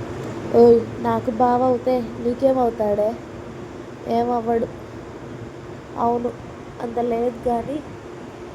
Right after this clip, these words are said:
నిన్నొకటి అడగాలే," అంది చైత్ర. "ఏంటది?" అని అడిగింది మిత్ర అనుమానంగా. "మరి అదేంటంటే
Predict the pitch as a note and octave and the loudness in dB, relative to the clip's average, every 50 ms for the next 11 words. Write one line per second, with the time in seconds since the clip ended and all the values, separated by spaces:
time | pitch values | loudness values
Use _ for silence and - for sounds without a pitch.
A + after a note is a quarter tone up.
0 | - - - - - - - - - - B3+ B3 C4 B3 B3+ A#3 B3 A#3+ A#3+ A3+ | -14 -14 -14 -14 -14 -14 -14 -12 -8 -4 0 2 2 4 4 2 2 2 2 2
1 | A3+ B3 C4 C4 B3 A#3 A3+ A3+ A3+ A3+ A3 - - - A#3+ A#3+ A#3 A3 A3 A3+ | 4 6 6 6 4 4 2 0 0 -2 -4 -8 -8 -8 -6 -6 -6 -4 -6 -6
2 | A#3 - - - - A#3 A3 A3 A3 - - G#3+ A3 A3 - - - - - - | -6 -6 -8 -4 -2 -2 -2 -2 -4 -6 -4 -6 -6 -6 -8 -12 -12 -12 -12 -12
3 | - - - - A#3 A#3+ B3+ B3 - C4+ B3+ A#3 A#3+ B3 A#3+ A#3 - - - A#3+ | -12 -8 -2 0 2 2 2 2 2 2 4 6 6 6 4 4 0 -4 -4 -2
4 | A#3+ A#3+ C4+ D4 C#4 B3 A#3 A3+ A3 G#3+ A3+ G#3+ G#3 A3 A3 A3 G#3+ A3 A3 - | 0 2 2 2 4 4 4 4 4 4 2 2 2 2 2 2 2 -2 0 2
5 | - A3 G#3+ A3+ - - A3 G#3+ A3+ A3 A3 A3 A3 A3 A3 A3 G#3+ G#3+ A3+ A3 | 4 4 4 4 2 -2 -4 -6 -4 -4 -4 -4 -4 -4 -4 -6 -4 -4 -4 -4
6 | - - - - - - - - - - - - - - - - - - A#3+ A#3 | -4 -6 -14 -14 -14 -12 -12 -12 -12 -12 -12 -12 -12 -12 -12 -8 -2 2 6 6
7 | A#3 B3 A#3+ A#3 A3 G#3+ A3 A3 A3 A3+ B3 A#3+ B3+ A#3+ A3+ A3 - A#3+ | 8 8 8 8 6 6 6 4 2 2 2 2 2 2 2 0 0 0